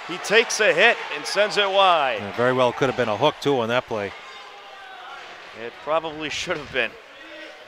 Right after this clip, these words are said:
Speaker 1: Along the near side. Walsh sends it around.
Speaker 2: Great play by Hamlet there just to send that skyward over everybody.
Speaker 1: Saporoshin sends it back down.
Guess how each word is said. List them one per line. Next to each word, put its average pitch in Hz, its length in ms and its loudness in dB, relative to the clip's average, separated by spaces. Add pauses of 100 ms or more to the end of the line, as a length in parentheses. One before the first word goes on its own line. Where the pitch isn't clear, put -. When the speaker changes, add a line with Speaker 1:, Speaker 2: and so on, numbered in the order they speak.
(400)
Speaker 1:
Along 139 260 -2
the 151 80 -4
near 151 200 0
side. 135 420 0 (960)
Walsh 135 320 0 (1900)
sends 151 340 -8
it 156 80 -4
around. 151 400 0 (240)
Speaker 2:
Great 123 160 -6
play 131 180 -2
by 110 200 -2
Hamlet 117 380 -2
there 104 160 -2
just 113 160 -8
to 104 80 -8
send 123 280 -6
that 117 160 0 (360)
skyward 135 480 0
over 131 260 2
everybody. 107 440 -2 (1120)
Speaker 1:
Saporoshin 120 760 -6
sends 127 280 -2
it 120 140 -10
back 117 260 0
down. 107 300 -2